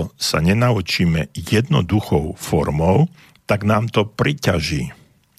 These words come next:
Spraví nám, spraví nám ťažšiu úlohu, ale vždycky nám to v živote ukáže:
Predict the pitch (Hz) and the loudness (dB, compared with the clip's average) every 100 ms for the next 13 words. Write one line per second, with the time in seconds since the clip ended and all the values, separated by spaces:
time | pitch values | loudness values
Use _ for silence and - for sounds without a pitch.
0 | _ - - 107 104 110 120 107 113 110 | _ -10 -4 0 2 2 2 2 2 0
1 | 139 - - - - - - - 98 107 | -6 -12 -20 -20 -20 -20 -16 -2 2 4
2 | 107 110 107 104 - - 127 151 - 104 | 4 2 0 -2 -6 0 2 2 2 0
3 | - 95 85 73 - 92 _ _ _ 143 | 2 0 0 -2 -6 -10 _ _ _ 0
4 | 82 85 - - 95 90 107 - - 127 | 2 0 -4 -8 -4 0 0 0 -2 0
5 | 127 - 90 90 95 101 120 - - 87 | 0 2 2 4 2 0 -6 -8 0 2
6 | 87 269 233 87 85 85 92 87 - 90 | 2 -2 -6 -4 0 0 0 -2 -2 -2
7 | 90 - - 87 - 85 82 92 | -2 -4 -4 -2 2 2 0 -4